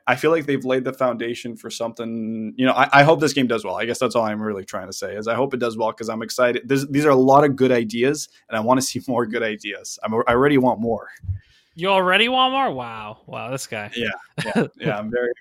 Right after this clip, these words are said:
Speaker 1: very spoiled, unfortunately. I mean, Riot's unfortunately spoiled me. They just, like, I mean, they just dropped six new keywords randomly in this, this, what was supposed to be, I guess, like, uh, finishing off the set or the rest of the set. So, I mean,
Speaker 2: Yeah,
Speaker 1: hey.
Speaker 2: they just,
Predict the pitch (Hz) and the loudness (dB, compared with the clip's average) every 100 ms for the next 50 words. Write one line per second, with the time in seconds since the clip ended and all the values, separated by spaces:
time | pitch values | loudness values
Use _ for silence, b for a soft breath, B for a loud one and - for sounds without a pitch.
0 | - 117 - - 120 107 107 107 - 113 | -8 -8 -6 -8 -4 -4 -4 -8 -4 2
1 | 117 131 131 135 139 139 120 127 110 117 | 4 6 6 8 6 4 -2 -2 -2 -8
2 | - 117 107 104 107 104 113 117 113 110 | -4 -4 -4 -6 -8 -8 -4 -4 -4 -6
3 | 113 117 127 139 139 165 170 - 190 - | -6 -4 -2 -2 2 2 2 0 -4 -2
4 | 175 170 220 226 165 143 160 170 175 180 | -6 -4 2 4 4 2 0 0 0 0
5 | 175 170 175 - 175 165 - 151 170 156 | 0 -2 -6 -4 -6 -6 -4 0 2 2
6 | 165 185 185 180 165 170 156 165 - 147 | 4 4 2 -2 0 2 4 2 2 2
7 | 139 135 b b b _ 120 - - 127 | 2 0 b b b _ -14 -10 -4 -4
8 | 127 - - 156 151 160 147 147 135 120 | -4 -6 -2 0 0 0 2 4 2 -2
9 | - 123 143 123 120 117 120 127 - 139 | 2 2 2 -2 -2 0 0 0 -2 -4
10 | 139 156 151 143 - 107 98 92 101 160 | -2 2 2 2 -6 -8 -8 -8 -6 2
11 | 156 156 135 120 151 156 - | 4 6 4 -2 -4 -8 -12